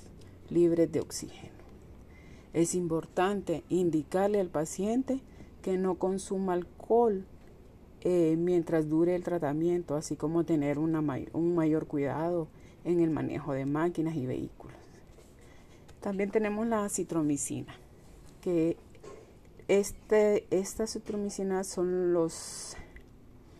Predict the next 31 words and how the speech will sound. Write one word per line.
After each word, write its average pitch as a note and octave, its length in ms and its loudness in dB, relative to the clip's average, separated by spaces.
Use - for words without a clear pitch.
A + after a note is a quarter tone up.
que F#3+ 120 0
pueden E3 920 6
disminuir E3 600 0
la D#3+ 100 2
biodisponibilidad D3+ 1500 0
de D3 80 2
la D#3 100 0
acitromicina, E3 680 -4
dado E3+ 420 4
que E3 120 0
pueden E3 320 2
disminuir E3+ 600 0
la E3 120 2
absorción E3 720 -2
en E3+ 80 4
casi C#3 260 -4
un D#3+ 120 0
cincuenta C#3+ 460 -6
por - 200 -10
ciento. - 400 -6
Se - 160 -4
recomienda D3 600 0
suministrar F3+ 640 -4
el E3 140 0
fármaco E3 580 -2
en G3 180 0
ayunas F3 460 4
para E3+ 300 0
una E3+ 320 0
absorción D3+ 580 -4
óptima. D3 480 -6